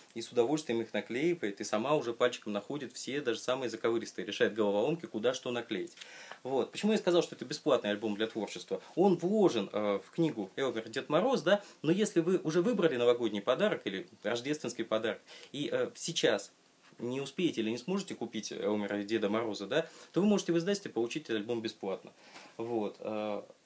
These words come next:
занимайтесь по этим книгам. Я уверен, что они понравятся. Э, у нас это одна из любимых книг в семье.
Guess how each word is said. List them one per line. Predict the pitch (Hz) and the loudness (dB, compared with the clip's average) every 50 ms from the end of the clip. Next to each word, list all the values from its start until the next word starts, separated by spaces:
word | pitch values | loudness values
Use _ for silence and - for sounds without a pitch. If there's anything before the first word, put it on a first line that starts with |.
| _ _ _ - - - - - - - - - - - | _ _ _ -20 -20 -20 -18 -18 -18 -18 -18 -18 -14 -10
занимайтесь | - 131 151 190 202 214 208 202 202 180 170 | -4 0 2 6 8 8 8 8 6 2 0
по | - 185 | 4 4
этим | 175 175 170 160 | 4 4 4 2
книгам. | 151 - 165 156 143 120 123 117 107 | -2 0 -2 -2 0 0 0 -2 0
Я | 104 131 147 | 2 6 6
уверен, | 160 160 160 202 196 180 | 6 6 6 2 2 0
что | 165 - - 147 | 0 0 0 -2
они | 147 151 | -2 -2
понравятся. | 151 - 139 139 135 139 135 131 120 117 113 - - 110 107 - - | -2 -2 -2 -2 0 0 0 0 0 -2 -4 -4 -4 -2 -2 -2 -2
Э, | - 104 107 104 104 101 101 101 | -4 -4 -2 0 0 0 -2 -2
у | 98 117 | -4 -4
нас | 139 175 202 202 - | -2 -2 -2 -2 -2
это | - - 107 | -4 -4 -4
одна | 104 113 143 151 | -4 -4 -4 -4
из | 147 117 107 | -4 -4 -6
любимых | 110 107 110 131 139 131 - - - - | -8 -8 -6 -6 -6 -6 -6 -8 -8 -8
книг | - 123 117 110 | -4 -4 -4 -4
в | - | -4
семье. | - - 117 117 107 104 107 104 - | -6 -4 -2 -2 0 0 -2 -2 -4